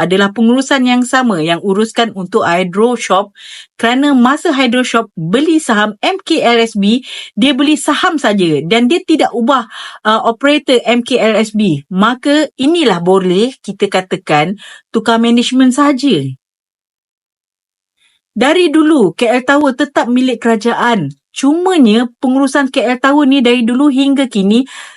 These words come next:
diuruskan oleh M K L S B. Oleh kerana T M melepaskan saham dia dan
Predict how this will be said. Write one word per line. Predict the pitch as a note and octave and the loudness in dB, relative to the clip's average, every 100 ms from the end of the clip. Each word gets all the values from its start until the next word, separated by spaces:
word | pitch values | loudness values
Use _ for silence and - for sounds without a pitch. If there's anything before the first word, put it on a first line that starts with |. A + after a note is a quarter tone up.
| _ _ | _ _
diuruskan | F#3+ C#4 C4+ B3 A#3 A3+ G#3+ A3 | -2 0 2 0 0 0 -2 0
oleh | B3+ D4 C#4 | 2 2 2
M | C4+ | 0
K | C4+ D#4 | 0 0
L | B3 C#4 | 2 2
S | C#4 C4+ | 2 0
B. | C#4+ C4 - _ _ _ _ - | 2 2 -2 _ _ _ _ -2
Oleh | D#4+ E4+ | 0 0
kerana | C4+ B3 A#3 B3+ | 2 4 4 0
T | B3 B3+ G3 | -2 0 2
M | A#3+ | 2
melepaskan | G#3 A3 G#3+ C4 - - A3+ A3 | 2 0 -2 -4 -4 -2 -2 0
saham | A3 A3 A3+ G#3 | 0 0 0 2
dia | G3 G#3+ D#4 _ _ _ | 2 2 0 _ _ _
dan | F3 A3 C4 | -2 0 2